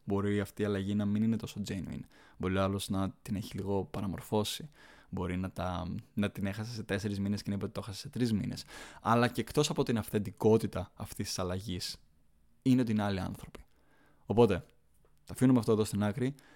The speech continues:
κάνε focus σε εσένα και μην κοιτάς τι κάνουν οι άλλοι άνθρωποι και μην κοιτάς τι πρόοδο είχαν οι άλλοι άνθρωποι, πόσο γρήγορα βάλανε μυς ή χάσανε ή οτιδήποτε. Δες εσύ να γίνεσαι καλύτερος από τον εαυτό σου κάθε επόμενο μήνα, κάθε επόμενη εβδομάδα και κάθε επόμενη μέρα ίσως. Πάμε λίγο τώρα στον δεύτερο λόγο,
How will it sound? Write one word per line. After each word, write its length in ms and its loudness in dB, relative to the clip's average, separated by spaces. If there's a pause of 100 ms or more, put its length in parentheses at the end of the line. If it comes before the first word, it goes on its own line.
(180)
κάνε 280 4
focus 220 0
σε 260 -2
εσένα 540 0
και 160 -2
μην 140 6
κοιτάς 280 0
τι 80 -20
κάνουν 220 -4
οι 40 -4
άλλοι 160 -4
άνθρωποι 320 -10
και 100 0
μην 100 4
κοιτάς 260 -2
τι 120 0
πρόοδο 420 2
είχαν 200 -6
οι 40 -4
άλλοι 140 -4
άνθρωποι, 280 -6
πόσο 220 -6
γρήγορα 300 0
βάλανε 400 2
μυς 360 -2
ή 40 -14
χάσανε 480 -2
ή 20 -2
οτιδήποτε. 500 -8 (380)
Δες 240 6
εσύ 180 4
να 80 8
γίνεσαι 320 4
καλύτερος 340 0
από 100 -8
τον 80 0
εαυτό 320 -2
σου 240 -8 (280)
κάθε 220 -6
επόμενο 320 2
μήνα, 260 4
κάθε 160 -12
επόμενη 240 -2
εβδομάδα 440 -2
και 100 -14
κάθε 160 -8
επόμενη 260 0
μέρα 260 -2
ίσως. 340 -18 (1200)
Πάμε 180 8
λίγο 120 6
τώρα 160 8
στον 140 -2
δεύτερο 280 2
λόγο, 440 0